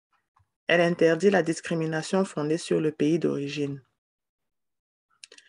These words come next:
Elle interdit aussi les pratiques déloyales lors de la documentation de l'admissibilité à l'emploi,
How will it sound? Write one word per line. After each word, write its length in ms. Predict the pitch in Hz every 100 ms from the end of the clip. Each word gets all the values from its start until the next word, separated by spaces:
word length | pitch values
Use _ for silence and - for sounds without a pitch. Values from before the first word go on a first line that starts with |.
| _ -
Elle 140 | 160
interdit 460 | 185 190 180 175 220
aussi 440 | 196 - 220 220 - _ _ -
les 140 | 165
pratiques 480 | - 190 185 226 190
déloyales 640 | 175 165 160 165 180 226 -
lors 300 | 170 185 208
de 100 | 196
la 140 | 170 165
documentation 960 | 160 165 165 156 160 160 - 180 190 - _ _ -
de 80 | 165
l'admissibilité 840 | 175 170 170 - 160 160 156 196
à 100 | 185
l'emploi, 460 | 165 147 147 151